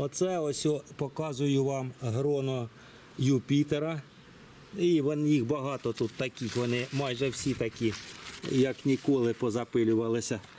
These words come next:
А оце така ось о казка, бачите? Геть маленькі.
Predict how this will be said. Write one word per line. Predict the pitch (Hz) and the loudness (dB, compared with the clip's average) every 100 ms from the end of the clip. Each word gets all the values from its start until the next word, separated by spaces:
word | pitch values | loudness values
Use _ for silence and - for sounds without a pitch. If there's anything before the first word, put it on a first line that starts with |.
| - - - - - - - - - - - - - | -18 -16 -18 -20 -20 -20 -20 -20 -20 -20 -20 -16 -8
А | 185 | -6
оце | 190 208 196 | -6 -4 -6
така | 175 - 185 | -6 -6 -6
ось | 180 - | -4 -4
о | 139 | -4
казка, | - 147 139 - 120 | -4 -6 -6 -8 -6
бачите? | 139 156 120 - 87 - - | -4 -4 -6 -6 -10 -12 -8
Геть | 117 165 165 151 | -6 -4 -4 -4
маленькі. | 143 143 131 120 110 107 | -4 -4 -2 -4 -2 -2